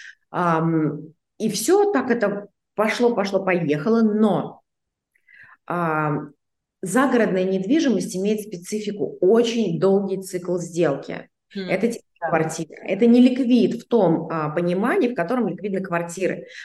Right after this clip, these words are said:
Speaker 1: Продавать загородную недвижимость долго, муторно. И получается, когда ты забираешь свою комиссию, да,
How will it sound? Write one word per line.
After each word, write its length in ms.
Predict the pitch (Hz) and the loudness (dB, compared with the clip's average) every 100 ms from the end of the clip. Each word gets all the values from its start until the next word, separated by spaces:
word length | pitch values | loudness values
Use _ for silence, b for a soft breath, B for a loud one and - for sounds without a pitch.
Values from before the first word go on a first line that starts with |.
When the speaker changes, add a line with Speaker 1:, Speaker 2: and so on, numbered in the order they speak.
| B | B
Speaker 1:
Продавать 500 | 202 233 262 254 262 - _ | 0 2 2 0 -4 -12 _
загородную 540 | 160 196 226 185 165 165 | -8 -2 -2 0 -2 -2
недвижимость 640 | 175 247 320 180 151 156 | 2 4 4 2 -2 -4
долго, 640 | 156 180 160 170 233 262 - _ - | 2 4 4 4 0 0 -8 _ -4
муторно. 920 | 185 196 196 202 208 220 240 254 262 B B _ _ - | 2 4 4 0 0 0 0 -2 -8 B B _ _ -6
И 120 | 220 | -6
получается, 720 | - - 233 226 254 254 - | -6 -4 -4 -2 -2 -4 -6
когда 440 | 226 208 233 226 | -8 -2 0 0
ты 380 | 240 233 214 - | 2 4 4 0
забираешь 460 | 190 202 240 247 226 | -6 -2 0 2 0
свою 220 | - 220 | -2 -4
комиссию, 800 | 233 226 302 427 - - 180 - | 0 0 2 2 0 -6 -8 -8
да, 380 | 175 220 294 359 | -6 -6 -6 -10